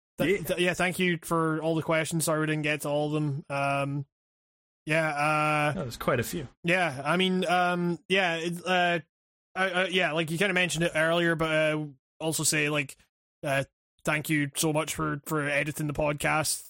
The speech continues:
Speaker 1: 'cause it takes a whole
Speaker 2: Yeah.
Speaker 1: lot, whole lot of pressure off of me. Um,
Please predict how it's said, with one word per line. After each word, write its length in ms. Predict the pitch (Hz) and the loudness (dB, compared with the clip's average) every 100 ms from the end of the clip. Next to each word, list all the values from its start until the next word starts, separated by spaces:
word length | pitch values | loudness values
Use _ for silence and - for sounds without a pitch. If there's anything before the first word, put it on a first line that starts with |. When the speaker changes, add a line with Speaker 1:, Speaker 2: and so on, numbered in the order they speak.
| - | -12
Speaker 1:
'cause 360 | - 139 131 160 | -6 -4 -4 -6
it 160 | 147 - _ | -8 -12 _
takes 300 | - 151 - | -6 -4 -4
a 180 | 151 139 - - | -6 -6 -10 -12
whole 200 | - 160 | -2 2
Speaker 2:
Yeah. 100 | 156 | 4
Speaker 1:
lot, 180 | 160 160 | 4 0
whole 200 | 165 175 | 0 0
lot 100 | 175 | 0
of 60 | 160 | 0
pressure 320 | 175 170 175 | 0 2 2
off 120 | 170 | 2
of 60 | 156 | 2
me. 240 | 170 170 - - - - _ | 2 2 0 -10 -20 -20 _
Um, 600 | 156 156 156 160 160 156 | -2 2 2 2 2 2